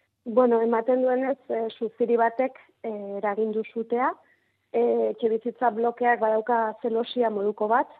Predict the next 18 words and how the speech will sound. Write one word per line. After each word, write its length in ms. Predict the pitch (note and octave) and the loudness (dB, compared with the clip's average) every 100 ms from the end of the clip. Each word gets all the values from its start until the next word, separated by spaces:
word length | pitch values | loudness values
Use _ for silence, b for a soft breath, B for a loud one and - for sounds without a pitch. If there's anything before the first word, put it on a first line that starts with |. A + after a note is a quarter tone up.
| - | -6
ba, 160 | G#3 | -2
arropak 300 | G3+ G#3 G3+ | -2 -4 -4
eta 180 | A3 A3 G#3+ | -6 -8 -8
zintzilikatzeko 760 | A#3+ G#3+ G#3+ G#3+ G#3+ A3 G#3+ | -8 -6 -4 -2 -4 -4 -6
etxe 160 | G#3+ A3+ | -6 -6
askok, 380 | A3 - A3+ A3+ | -8 -6 -6 -4
eh, 160 | G#3+ | -4
daukaten 420 | G#3 G#3+ G#3+ A3 A3+ | -2 -4 -6 -4 -2
modukoa, 540 | A3 A#3 - A3+ D4 b b b b b - | 0 0 2 2 2 b b b b b -4
eta 340 | A3+ C4 B3+ | 2 4 4
dirudienez, 760 | A3 A3+ A3+ A3+ A#3 A#3 B3+ C4+ _ - - | 2 0 -2 -2 -2 -2 -4 -6 _ -20 -6
suziri 600 | A#3 - A3+ A3+ G#3+ A3 | -6 -4 -2 0 0 0
bat 220 | A3+ A3+ | 0 0
bertan 380 | A3 A3 A3+ A#3 | -2 -4 -6 -8
sartu 380 | - A3+ - A#3+ | -6 -10 -6 -4
da, 260 | A#3+ C#4 C#4 | -2 -2 -2
eta 420 | A3 G#3 G3 F#3+ F#3+ | -4 -6 -6 -6 -4
bertan, 440 | G#3+ G#3 A3+ A3 | -6 0 2 2